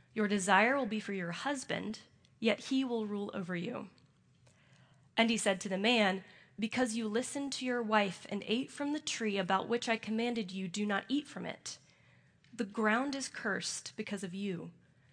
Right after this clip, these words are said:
You will eat from it by means of painful labor all the days of your life. It will produce thorns and thistles for you, and you will eat the plants of the field. You will eat bread by the sweat of your brow until you return to the ground,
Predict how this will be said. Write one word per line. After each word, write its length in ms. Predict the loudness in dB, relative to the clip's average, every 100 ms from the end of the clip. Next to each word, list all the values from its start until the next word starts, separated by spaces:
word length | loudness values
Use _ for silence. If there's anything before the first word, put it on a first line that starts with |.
| _ _ _ 0
You 140 | 4
will 140 | 6 6
eat 220 | 2 2
from 180 | 0 2
it 120 | 4
by 140 | 4
means 260 | 4 2 0
of 200 | -6 -10
painful 480 | -2 0 0 -2 0
labor 360 | 2 2 0
all 180 | 0 -2
the 80 | -4
days 380 | -4 -4 -4 -8
of 100 | -8
your 120 | -4
life. 520 | -4 -4 -8 -14 -20 -20 -20 -20 0
It 160 | 2
will 120 | 4 0
produce 460 | -2 -2 -2 -4
thorns 540 | 0 0 2 0 -2 -4
and 280 | -2 -2 -2
thistles 400 | -2 0 -4 -6
for 180 | -4
you, 240 | -4 -2 -2
and 180 | -2 0
you 80 |
will 120 | 0 -2
eat 260 | -4 -4
the 60 | -8
plants 560 | -6 -4 -4 -4 -8 -8
of 160 | -8
the 60 | -8
field. 560 | -8 -4 -2 0 -2 -4
You 120 | -4
will 140 | -4
eat 220 | -4 -6 2
bread 420 | 6 6 6 0 -10 2
by 120 | 4
the 100 | 4
sweat 440 | 0 0 4 2 2
of 100 | -6
your 120 | -4
brow 540 | -4 0 2 4 2 -4 -14 -20 -12 -6
until 260 | -4 0
you 100 | 0
return 420 | -2 -4 -4 -4 -4
to 120 | -6
the 80 | -4
ground, 520 | 0 0 0 -6